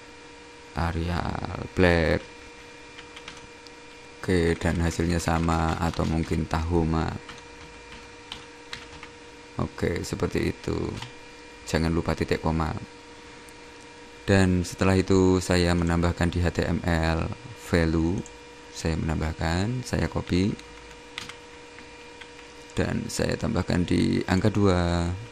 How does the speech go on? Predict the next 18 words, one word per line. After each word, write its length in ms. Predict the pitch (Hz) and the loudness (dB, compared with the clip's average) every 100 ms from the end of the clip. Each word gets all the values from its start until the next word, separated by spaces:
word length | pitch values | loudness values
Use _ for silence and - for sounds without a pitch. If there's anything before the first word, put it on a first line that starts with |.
| - - - - - - | -16 -18 -20 -20 -20 -6
Dan 140 | 82 90 | -2 0
di 100 | 87 | -2
sini 240 | - 82 90 | -2 -2 -2
saya 240 | - 87 | -2 -4
ganti 300 | - 85 - | 0 0 0
dua. 560 | - 104 98 87 87 87 - - - - - - - - - | 2 4 4 4 2 0 -4 -12 -18 -18 -18 -18 -18 -8 -4
Lalu 240 | 82 98 | -2 -2
saya 240 | - 92 | 0 0
tambahkan 480 | 87 90 - 87 87 | 0 -2 -2 0 0
di 80 | 85 | 0
angka 240 | 90 87 | 0 0
tiga 400 | 85 92 - 87 82 | 0 -2 0 0 0
dan 160 | 90 85 | 0 -2
seterusnya. 580 | - - 127 101 - 120 - - - - - - - - - - - - - - - - - | -4 -4 -4 -4 -8 -8 -12 -18 -18 -20 -20 -20 -20 -20 -20 -20 -20 -20 -18 -18 -18 -20 -16
Saya 300 | - 64 - | -8 -4 -2
ganti 240 | - - - | -2 -2 0
tiga. 400 | 92 - - - - - - - - - - - - - - - - - - - - | 0 -2 -6 -10 -12 -18 -18 -18 -18 -20 -18 -18 -18 -18 -18 -18 -18 -18 -18 -18 -12
Empat. 400 | - - - 110 | -12 -6 -2 -2